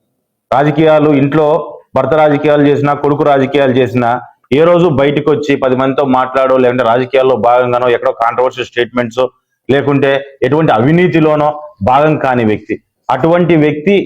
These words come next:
ఈరోజు ముందుకు వస్తున్నారు, మన కోసం ముందుకు వస్తున్నారు, నిజం గెలవాలని ముందుకు వస్తున్నారు. కాబట్టి మనమందరూ కూడా ఆమెకు సపోర్ట్ గా నిలబడి, ఆ కుటుంబాలు, ఎవరైతే ప్రాణాలు కోల్పోయిన కుటుంబాలకి మొత్తం ధర్మవరం కూడా సపోర్ట్ గా నిలబడాలి. మీ అందరి మంచి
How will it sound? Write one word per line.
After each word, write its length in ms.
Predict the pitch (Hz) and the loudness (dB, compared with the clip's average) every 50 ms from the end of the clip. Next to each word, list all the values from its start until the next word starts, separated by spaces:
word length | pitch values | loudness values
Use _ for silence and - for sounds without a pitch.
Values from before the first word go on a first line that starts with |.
| - | 0
ఈరోజు 220 | 131 147 156 147 143 | 0 0 2 2 2
ముందుకు 340 | 135 139 143 151 147 143 | 2 2 2 0 0 0
వస్తున్నారు, 420 | 131 123 - - 135 131 127 120 117 - - - - | -2 -2 -2 -2 -2 0 0 0 -2 -4 -6 -6 -4
మన 200 | 110 123 143 160 | -2 0 0 0
కోసం 300 | 160 175 175 156 165 156 143 | 0 0 0 0 0 0 2
ముందుకు 240 | 135 131 123 - 127 | 2 2 0 0 -2
వస్తున్నారు, 440 | 117 - - 120 117 110 104 98 - _ _ _ _ - 120 | -6 -4 -4 -2 0 0 0 -2 -4 _ _ _ _ -4 -2
నిజం 220 | 123 135 175 196 190 165 143 | 0 2 2 2 2 2 2
గెలవాలని 400 | 147 151 170 190 202 196 180 165 | 2 2 4 4 4 4 2 2
ముందుకు 280 | 156 147 143 139 135 131 | 2 2 0 0 0 -2
వస్తున్నారు. 440 | 110 - - 120 113 104 101 98 - _ _ _ _ _ - | -4 -4 -4 -2 0 0 0 -2 -4 _ _ _ _ _ -4
కాబట్టి 320 | - 127 131 139 131 - 143 | -2 0 0 0 0 0 0
మనమందరూ 500 | 127 127 123 131 139 139 139 139 139 139 | 0 0 0 0 0 0 0 0 0 2
కూడా 400 | 131 127 131 131 123 110 - - - - - | 2 2 2 4 2 2 0 -4 -12 -6 -4
ఆమెకు 180 | 113 120 120 117 | -4 -4 -4 -6
సపోర్ట్ 420 | - - 104 - 151 165 165 151 | -4 -6 -6 -2 0 -2 0 0
గా 100 | 143 156 | 0 0
నిలబడి, 600 | 147 139 135 131 123 127 123 127 120 104 - - - _ - 120 | 2 2 2 2 0 0 0 0 0 -2 -4 -8 -18 _ -4 -4
ఆ 40 | |
కుటుంబాలు, 480 | 120 - - 127 123 156 156 156 156 147 | -4 -2 -4 -2 0 0 2 2 2 2
ఎవరైతే 280 | 143 143 139 135 139 131 | 2 2 2 0 0 -2
ప్రాణాలు 360 | - 127 120 127 135 135 127 | 0 0 0 0 0 0 0
కోల్పోయిన 340 | 131 131 123 110 123 120 120 | 0 -2 -2 0 0 -2 -2
కుటుంబాలకి 680 | 113 117 110 117 117 113 117 117 113 110 - 113 107 95 - _ _ _ _ - | -2 -4 -4 -2 0 0 2 0 0 -2 -6 -6 -6 -6 -6 _ _ _ _ -4
మొత్తం 240 | 123 120 - 160 143 127 | -4 -4 -2 -2 0 2
ధర్మవరం 500 | 117 120 123 139 143 143 143 139 135 127 | 2 2 2 2 0 0 0 0 0 0
కూడా 160 | 127 127 123 113 - - - - - - | 0 2 2 0 0 -4 -10 -16 -8 -4
సపోర్ట్ 320 | 127 120 - 151 151 143 | -4 -2 -2 -2 0 0
గా 120 | 151 151 147 | 2 2 2
నిలబడాలి. 680 | 139 131 127 131 127 131 127 123 123 123 127 127 127 _ _ - | 2 2 0 0 0 0 2 2 2 2 0 -2 -4 _ _ -6
మీ 80 | 120 117 | -2 -2
అందరి 260 | 117 123 135 139 143 | 0 2 2 2 2
మంచి 360 | 131 113 120 127 123 - 143 | 0 0 0 0 -2 0 0